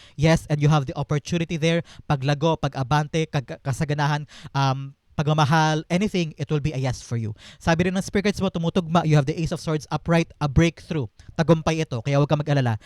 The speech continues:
And may mga magbubukas sa pintuan para sa'yo, opening up new opportunity,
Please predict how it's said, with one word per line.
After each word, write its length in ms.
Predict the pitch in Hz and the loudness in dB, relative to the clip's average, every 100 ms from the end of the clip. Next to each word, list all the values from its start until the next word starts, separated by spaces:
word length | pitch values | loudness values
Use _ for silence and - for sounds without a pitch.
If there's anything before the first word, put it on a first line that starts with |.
| - - | -16 -2
And 160 | 170 185 | 0 4
may 160 | 196 | 4
mga 160 | 190 185 | 6 4
magbubukas 400 | 165 160 151 160 | 6 4 2 -2
sa 80 | 165 | -4
pintuan 480 | - 156 151 139 127 | -6 -8 -4 -4 -2
para 240 | 131 131 | -2 -2
sa'yo, 320 | 127 123 123 - - - | -4 -4 -4 -6 -16 4
opening 400 | 170 196 175 170 | 4 4 0 0
up 160 | 170 - | -2 -4
new 160 | 156 156 | -4 -2
opportunity, 560 | 160 147 156 151 160 | -2 -4 -2 -2 -4